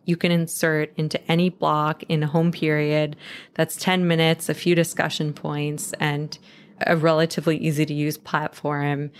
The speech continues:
You should customize this how you want. You should talk about this in the way that you want to." And so trying to think about in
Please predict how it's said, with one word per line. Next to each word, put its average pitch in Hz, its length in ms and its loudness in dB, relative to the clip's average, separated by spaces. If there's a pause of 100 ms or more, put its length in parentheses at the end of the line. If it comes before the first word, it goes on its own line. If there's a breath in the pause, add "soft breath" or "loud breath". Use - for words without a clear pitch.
(340 loud breath)
You 170 200 4
should 165 180 -2
customize 151 600 0
this 156 180 0
how 151 160 0
you 147 180 -2
want. 196 420 2
You 160 140 -2
should 147 320 -4
talk 151 320 -6
about 151 220 -4
this 151 180 -6
in 156 80 -2
the 147 100 -6
way 147 180 0
that 160 160 -2
you 151 120 -6
want 147 320 -6
to." 143 360 -4 (360 loud breath)
And 170 140 2
so 190 80 4
trying 214 400 2
to 196 80 4
think 160 260 0
about 151 460 -2 (200)
in 147 480 0